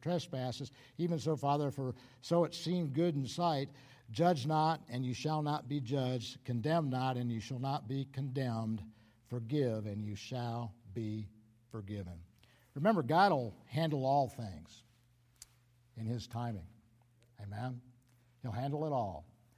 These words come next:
It'll all get separated out, and it'll all be right. Holding on to those grudges, though, is not good. You know the expression of, uh, forgiveness, and we see this in Ephesians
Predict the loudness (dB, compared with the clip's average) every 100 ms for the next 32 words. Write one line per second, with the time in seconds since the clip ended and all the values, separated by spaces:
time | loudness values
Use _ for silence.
0 | -20 -6 6 10 10 10 2 4 4 6
1 | 4 6 6 8 8 6 0 4 6 6
2 | 6 4 4 4 0 -8 -16 -20 _ _
3 | _ _ -20 -20 _ _ _ _ _ -20
4 | -20 -20 -20 _ -20 -16 -2 0 2 2
5 | 2 2 0 0 2 2 0 -4 -2 -2
6 | -2 -2 -2 -2 0 0 2 0 2 0
7 | -2 -2 2 2 2 -2 0 0 -2 -2
8 | -2 0 2 2 0 -4 -12 -20 -20 _
9 | _ -4 2 2 2 2 4 8 6 4
10 | -6 -20 _ _ _ _ _ _ _ _
11 | _ _ -2 2 2 2 2 2 2 0
12 | 0 -2